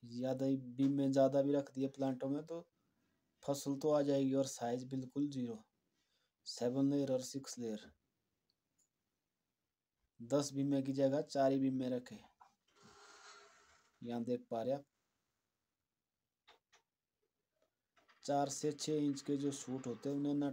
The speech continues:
टॉप करे और ना रिमूव करे। जो ये प्लांट देख रहे हैं आप, पौधा ये चालीस से पैंतालीस साल के बीच का प्लांट है, क्योंकि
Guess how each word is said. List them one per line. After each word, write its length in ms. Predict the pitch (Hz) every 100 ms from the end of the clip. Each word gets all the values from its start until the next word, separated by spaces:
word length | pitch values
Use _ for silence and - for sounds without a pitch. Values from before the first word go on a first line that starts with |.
| -
टॉप 240 | 131 131 -
करे 220 | 143 147
और 160 | 156 135
ना 200 | 139 139
रिमूव 300 | 135 131 123 123
करे। 220 | 117 104 _ _ _ _ _ _ _ _ _ _ _ _ _ -
जो 140 | 120
ये 60 | 131
प्लांट 400 | 131 127 131 127
देख 220 | 127 131
रहे 100 | 117
हैं 40 | 123
आप, 100 | 131
पौधा 340 | 139 135 131 143
ये 120 | 139
चालीस 460 | 135 135 127 127 -
से 120 | 143 - -
पैंतालीस 460 | 143 139 135 131
साल 160 | 120 110
के 140 | 113 117
बीच 280 | 123 117
का 120 | - -
प्लांट 400 | - 113 226 -
है, 60 | - _ _ _ _ _ _ _ _ _ _ _ _ _ _ _ _ _ _ _ _ _ _ _ _ _ _ _ _ _ _ _ _ _ _ _ _ _ _ _ _ _ _ _ _ _
क्योंकि 320 | - 143 147